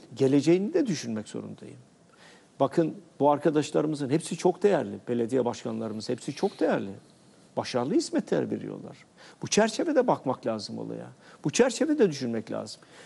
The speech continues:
Ha, arkadaşlarımız genel başkan olabilirler. Ben "Niye genel başkanlığa adaysın?" demem. Tam tersine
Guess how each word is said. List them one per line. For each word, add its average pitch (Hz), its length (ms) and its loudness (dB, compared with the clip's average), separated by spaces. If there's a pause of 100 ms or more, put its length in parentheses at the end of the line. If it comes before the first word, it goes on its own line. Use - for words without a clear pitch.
(140)
Ha, 165 160 4
arkadaşlarımız 180 840 2
genel 147 320 2
başkan 156 420 -2 (320)
olabilirler. 165 680 -2 (540)
Ben 165 320 4
"Niye 147 180 6
genel 165 380 4
başkanlığa 147 560 0
adaysın?" 135 520 -2
demem. 147 380 0 (360)
Tam 160 220 2
tersine 143 500 -2